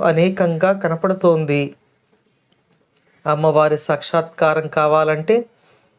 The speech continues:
ఈ అనేకం అనే భావన నుండి అన్ని జీవులలో ఉన్న పరమాత్మను దర్శించగలగాలి.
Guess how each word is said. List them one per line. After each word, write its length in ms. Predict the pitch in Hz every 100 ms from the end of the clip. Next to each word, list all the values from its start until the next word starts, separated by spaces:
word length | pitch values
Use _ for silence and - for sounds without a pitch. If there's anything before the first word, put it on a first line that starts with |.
| -
ఈ 160 | 196 196
అనేకం 600 | 180 170 202 214 233 226
అనే 240 | 175 165
భావన 420 | 160 147 156 180
నుండి 320 | 175 151 143 160 175 _ _ _
అన్ని 280 | 156 170 226
జీవులలో 580 | 202 160 190 202 202 190
ఉన్న 280 | 180 156 160
పరమాత్మను 760 | 160 156 151 170 196 196 - 208
దర్శించగలగాలి. 1160 | 196 160 - 190 196 180 165 156 156 147 143